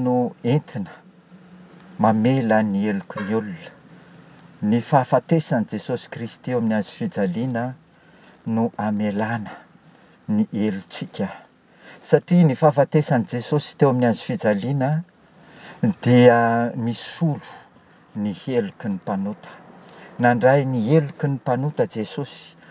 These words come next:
tamin'izy maty teo amin'ny hazo fijaliana. Noraisiny ho an'ny tenany ny sary, ny heloka tokony nozakain'ny mpanota. Noraisiny ho azy teo amin'ny hazo fijaliana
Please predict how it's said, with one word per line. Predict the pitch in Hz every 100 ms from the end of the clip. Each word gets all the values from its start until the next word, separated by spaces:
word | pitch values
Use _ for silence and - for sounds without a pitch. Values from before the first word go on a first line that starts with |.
| - - -
tamin'izy | 127 117 110 107 -
maty | 92 101 120 117 - 123 131 _ - - - -
teo | - 110 101
amin'ny | 92 95
hazo | 92 -
fijaliana. | - 95 - 85 92 90 - _ _ - - -
Noraisiny | 123 131 120 156 - 160 131
ho | 127 135
an'ny | 135 131 - -
tenany | 175 165 160 160 190 - - - - - - - - - -
ny | 110
sary, | 113 - - 165 135 - - - - _ - - - - - - - - - 117
ny | 120 -
heloka | 165 170 139 - - 110 - _ - -
tokony | - 156 156 135 131 127 123
nozakain'ny | 117 117 113 104 - 147 143 123 110
mpanota. | - 104 110 - 110
Noraisiny | 110 113 139 147 156 139
ho | 139
azy | 160 170 - - - - - - - - -
teo | 160 143
amin'ny | 139 135
hazo | 127 -
fijaliana | - 117 - 107 98 147 147 147